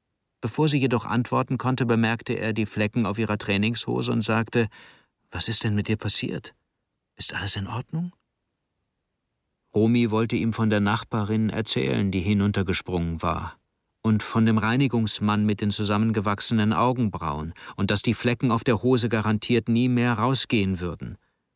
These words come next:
Aber es entwich ihr nur ein seltsames Wimmern, und Daniel trat schnell auf sie zu und nahm sie auf seine sanfte, kaum spürbare Art in die Arme. „Genug. Liebling, was ist denn passiert?“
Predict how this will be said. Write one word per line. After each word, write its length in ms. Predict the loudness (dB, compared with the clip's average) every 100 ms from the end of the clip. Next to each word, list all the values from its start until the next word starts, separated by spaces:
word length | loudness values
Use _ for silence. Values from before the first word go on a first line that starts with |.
| _ _ _ -6
Aber 200 | -2 0
es 120 | 0
entwich 400 | 0 0 0 0
ihr 180 | -2 0
nur 200 | 0 0
ein 120 | 0
seltsames 640 | 2 2 2 2 2 2
Wimmern, 340 | 0 0 0 -4 _ _ _ _ -4
und 220 | -2 2
Daniel 320 | 2 2 2
trat 320 | 0 -4 -2
schnell 240 | 0 2 0
auf 160 | 0
sie 120 | -2
zu 280 | -2 0 0
und 180 | 0 -2
nahm 260 | 0 2 0
sie 220 | 0 0
auf 100 | 0
seine 260 | 0 2
sanfte, 440 | 2 0 0 -2 -4
kaum 300 | -2 -4 -2
spürbare 720 | -4 0 0 2 -2 -2 -2
Art 240 | 0 0
in 80 | -2
die 160 | -4 -2
Arme. 380 | -4 -4 -6 -10 -18 -20 -20 -10
„Genug. 680 | -4 -2 -2 -2 -8 -20 _ _ _ _ _ _ _ _ _ _ _
Liebling, 440 | -6 -4 -4 -4
was 160 | -2 -2
ist 180 | -2 -4
denn 80 | -2
passiert?“ 640 | 0 0 -2 -6 -10 -20